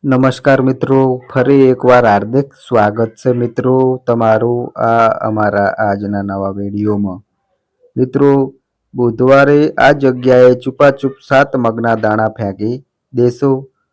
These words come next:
તો મિત્રો, ગણેશજીના આશીર્વાદથી તમારું ઘર ખુશીઓથી ભરાઈ જશે. મિત્રો, તમારી દરેક મનોકામના પૂર્ણ થશે. કારણ કે મિત્રો,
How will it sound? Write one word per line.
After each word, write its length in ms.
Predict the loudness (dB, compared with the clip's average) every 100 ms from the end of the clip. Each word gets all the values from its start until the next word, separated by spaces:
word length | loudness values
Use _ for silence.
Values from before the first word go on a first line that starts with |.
| _ -4
તો 100 | -2
મિત્રો, 480 | -2 2 2 2
ગણેશજીના 640 | 2 0 0 -2 -2 0 0
આશીર્વાદથી 880 | 2 0 0 0 4 2 0 -6
તમારું 540 | -6 -4 -2 -2 -2 -4
ઘર 180 | 0 0
ખુશીઓથી 680 | -2 -10 -10 -8 -8 -8 -8
ભરાઈ 480 | -8 -4 -4 -4 -6 _ _ _ _
જશે. 600 | 0 2 2 -2 -6 -8 _ _ _ _ _ _ _
મિત્રો, 420 | -6 -2 2 2 2
તમારી 420 | 0 2 2 0
દરેક 380 | 2 2 2 0
મનોકામના 600 | -2 0 2 0 0 -4
પૂર્ણ 440 | -4 -6 -4 -6 -10 -16 -6
થશે. 400 | -6 -6 -10 -12 _ _ _ _ _
કારણ 320 | 2 2 2
કે 120 | 0
મિત્રો, 600 | 0 -2 2 2 2 0